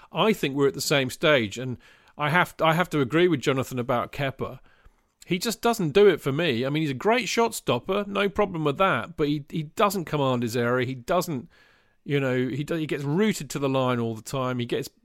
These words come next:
he, he's, he just doesn't have the physical presence, I don't think, for the Premier League.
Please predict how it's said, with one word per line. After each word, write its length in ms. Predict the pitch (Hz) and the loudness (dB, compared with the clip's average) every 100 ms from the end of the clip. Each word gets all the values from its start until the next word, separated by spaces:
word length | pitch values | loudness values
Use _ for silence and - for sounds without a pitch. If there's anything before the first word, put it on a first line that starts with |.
| _ - | _ -8
he, 140 | 170 - | -6 -4
he's, 140 | 190 190 | -4 -4
he 100 | 185 | -4
just 220 | 202 - | -6 2
doesn't 260 | 220 208 | 0 0
have 300 | 185 202 175 | -4 -2 -2
the 80 | - | -6
physical 500 | - 202 180 156 151 | 0 0 0 -4 -6
presence, 400 | 123 165 135 113 | 0 0 0 -4
I 200 | 156 147 | 0 2
don't 240 | 135 120 104 | 2 -2 -4
think, 300 | 131 113 - _ - _ _ _ | -6 -6 -10 _ -20 _ _ _
for 140 | - 131 | -6 -4
the 120 | 127 | 0
Premier 360 | 156 135 131 | 0 0 0
League. 480 | 127 131 104 110 - | 0 0 0 -4 -12